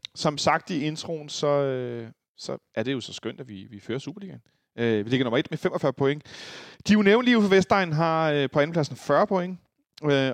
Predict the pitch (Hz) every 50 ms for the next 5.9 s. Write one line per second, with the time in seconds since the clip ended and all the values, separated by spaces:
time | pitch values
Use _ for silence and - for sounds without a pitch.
0 | - - 143 143 131 135 - - 143 139 139 156 156 147 135 127 - 123 131 127
1 | 131 135 131 120 123 - - 165 156 - - - 135 135 135 131 131 120 101 104
2 | 120 - - 135 127 127 120 117 113 113 110 - - _ 127 123 139 156 156 143
3 | 147 131 - - - 110 101 101 95 - - 104 98 104 _ _ _ - - -
4 | - 208 208 160 - - 156 139 147 - 131 143 147 147 139 135 120 123 131 135
5 | 123 131 127 120 - 117 120 120 - 131 123 131 - - 123 113 - -